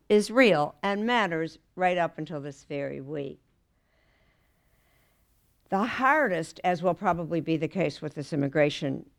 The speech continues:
a decision also. The hardest, most controversial cases that the Supreme Court has to decide are almost without exception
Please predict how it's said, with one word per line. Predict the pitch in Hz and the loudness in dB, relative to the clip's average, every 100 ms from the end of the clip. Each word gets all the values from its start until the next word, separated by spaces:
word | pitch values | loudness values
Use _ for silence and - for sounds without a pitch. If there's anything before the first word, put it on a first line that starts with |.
| - | -8
a | 135 | -6
decision | 139 123 135 127 127 | -6 -6 -6 -4 -4
also. | 127 135 127 | -4 -6 -10
The | 147 | -10
hardest, | 151 185 247 262 233 175 - | -8 6 8 8 6 -2 -2
most | 165 156 - | -4 -4 -4
controversial | 202 190 185 156 147 208 214 254 196 | -2 -2 -2 -6 0 0 0 0 0
cases | 180 202 165 151 120 117 | 0 -4 -2 -4 -10 -12
that | 135 139 | -12 -12
the | 135 | -14
Supreme | 151 139 180 170 | -14 -8 -4 -4
Court | 170 160 135 | -2 -2 0
has | 156 147 - | 0 0 -4
to | 135 | -6
decide | 135 139 - 170 147 123 - - - - | -4 -4 6 8 8 4 -2 -14 -20 -4
are | 151 - | -2 6
almost | 196 208 208 - 185 | 6 6 0 -4 -8
without | 180 151 151 | 0 0 0
exception | 147 - 143 - 151 131 | -6 -6 -6 -6 -10 -12